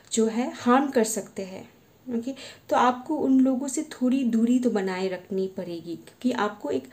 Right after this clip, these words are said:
अ, अगर boundary नहीं create करेंगे तो कोई भी आके कुछ भी बोल के चला जाएगा,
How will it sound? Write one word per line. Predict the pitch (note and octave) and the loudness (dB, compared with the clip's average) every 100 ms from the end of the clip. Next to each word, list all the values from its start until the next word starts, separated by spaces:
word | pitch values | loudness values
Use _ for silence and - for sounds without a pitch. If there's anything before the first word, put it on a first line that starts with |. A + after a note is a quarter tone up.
| - - - - - | -18 -18 -18 -16 -6
अ, | G#3+ G3+ G3+ G3 - - | -2 -2 -2 -4 -6 0
अगर | G#3+ A3 | 4 4
boundary | G3+ G#3+ A#3 | 6 6 6
नहीं | C4 C#4 | 4 2
create | C4+ B3 B3 B3 | 2 2 2 2
करेंगे | B3 B3+ C4+ | 0 0 -2
तो | D4 C4+ | -4 -4
कोई | B3+ A#3+ | 2 4
भी | A#3 | 6
आके | B3+ A#3 B3+ | 4 2 0
कुछ | B3 A#3 A#3+ | 0 0 2
भी | |
बोल | A3+ G3+ G3+ | 2 2 2
के | A3+ | 0
चला | A3+ F#3+ F#3+ | 0 -2 -2
जाएगा, | G3 F#3+ A#3 | -2 -2 -2